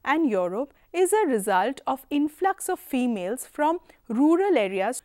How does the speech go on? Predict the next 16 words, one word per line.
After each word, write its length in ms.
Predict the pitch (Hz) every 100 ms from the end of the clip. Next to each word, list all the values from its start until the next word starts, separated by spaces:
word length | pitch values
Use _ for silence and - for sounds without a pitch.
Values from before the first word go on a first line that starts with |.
| _
to 140 | 330 -
avail 460 | 220 208 220 269 339 -
of 180 | 302 320
the 120 | 370
vast 440 | 202 180 262 -
job 320 | 160 185 180 -
opportunities. 880 | 220 233 262 214 160 - 160 143 - _ _ _ _ - -
Farming 460 | _ 294 302 466 453
in 160 | 285 247
these 180 | 254
developed 540 | 214 208 240 277 - -
countries 520 | 277 277 214 196 247
is 160 | 269 269
also 480 | - 285 311 - 392
highly 420 | - 220 254 349
mechanized 680 | 233 180 196 180 170 262